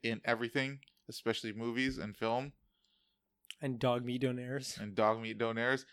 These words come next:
Speaker 1: Hey, we like the same donaires.
Speaker 2: It's true.
Speaker 1: Okay. Fucking, although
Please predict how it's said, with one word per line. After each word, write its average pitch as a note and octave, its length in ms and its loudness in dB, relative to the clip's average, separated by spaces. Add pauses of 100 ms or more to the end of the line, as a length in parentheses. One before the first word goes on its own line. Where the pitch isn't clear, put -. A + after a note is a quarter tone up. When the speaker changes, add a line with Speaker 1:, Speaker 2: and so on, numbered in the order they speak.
(160)
Speaker 1:
Hey, B2+ 120 6
we D3 200 8
like D3+ 260 10
the C3+ 60 -2
same B2 280 6
donaires. A2 500 4 (560)
Speaker 2:
It's - 120 -8
true. A#2 260 -6 (480)
Speaker 1:
Okay. A2+ 260 2 (1200)
Fucking, A2 460 0
although G#2 400 0